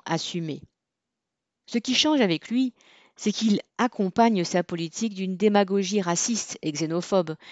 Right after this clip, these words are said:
qui vise consciemment à diviser le monde du travail. La situation exigerait au contraire son unité la plus large pour faire face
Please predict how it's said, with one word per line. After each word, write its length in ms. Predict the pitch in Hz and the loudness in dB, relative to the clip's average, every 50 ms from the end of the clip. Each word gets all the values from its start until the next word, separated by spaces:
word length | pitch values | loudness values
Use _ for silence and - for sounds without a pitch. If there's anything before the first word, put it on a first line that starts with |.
| - - - _ | -20 -20 -18 _
qui 180 | - - 240 233 | 0 2 2 2
vise 280 | 226 254 262 240 - | 4 4 2 2 0
consciemment 640 | - - 294 285 254 - - 196 185 196 208 214 - | -2 -2 -2 -2 0 2 2 2 2 2 0 -2 0
à 140 | - 214 | 0 0
diviser 420 | 214 196 196 185 185 180 165 190 202 | 0 0 -4 -6 -4 -4 -2 -2 -2
le 100 | 180 160 | -2 -2
monde 240 | 160 170 175 170 160 | -2 -2 -4 -4 -6
du 100 | 151 147 | -8 -10
travail. 560 | - - 175 175 165 160 147 143 139 147 151 _ _ _ _ _ _ _ _ _ _ _ _ _ _ _ _ _ - | -4 -2 0 2 2 0 0 -2 -6 -12 -18 _ _ _ _ _ _ _ _ _ _ _ _ _ _ _ _ _ -10
La 80 | 131 | -8
situation 640 | 139 - 156 - - 175 170 165 - - 208 202 190 - _ _ | -8 -8 -6 -2 2 2 2 2 0 -2 -2 -2 -2 -4 _ _
exigerait 500 | - 165 170 160 175 180 165 175 175 165 | -4 -4 -2 -2 -4 -4 -4 -2 -2 -2
au 80 | 156 156 | -2 -2
contraire 480 | - 180 185 - - 196 180 170 - _ _ _ _ _ _ _ _ _ | -4 -6 -4 0 0 2 0 0 -2 _ _ _ _ _ _ _ _ _
son 340 | - - - - 185 175 170 | -12 -6 -4 -2 -2 0 0
unité 500 | 196 214 208 214 220 202 - 220 196 185 | 0 2 2 2 0 0 2 2 4 4
la 120 | 170 165 160 | 4 2 0
plus 200 | - - 170 165 | -2 -4 0 2
large 400 | 185 185 175 165 160 156 156 151 - - - - - - - | 4 4 4 2 0 -4 -6 -10 -14 -18 -20 -20 -20 -8 -6
pour 140 | 202 190 - | -6 -6 0
faire 260 | - 214 202 202 - | 2 2 2 2 0
face 400 | - - 147 147 - - - | -2 -4 -4 -4 -6 -8 -12